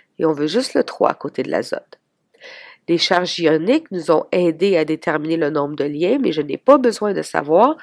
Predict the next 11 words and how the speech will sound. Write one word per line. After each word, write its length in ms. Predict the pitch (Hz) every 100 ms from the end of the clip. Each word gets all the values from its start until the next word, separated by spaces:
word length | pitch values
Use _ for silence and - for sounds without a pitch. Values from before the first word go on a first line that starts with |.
| - _ _
le 160 | 226 208
plus 360 | - 180 185
et 80 | -
le 160 | 165 147
moins, 240 | 143 175 -
alors 220 | 156 156
je 100 | 156
ne 140 | 151 151
les 260 | 151 160
écris 240 | - - 226
pas. 260 | - 139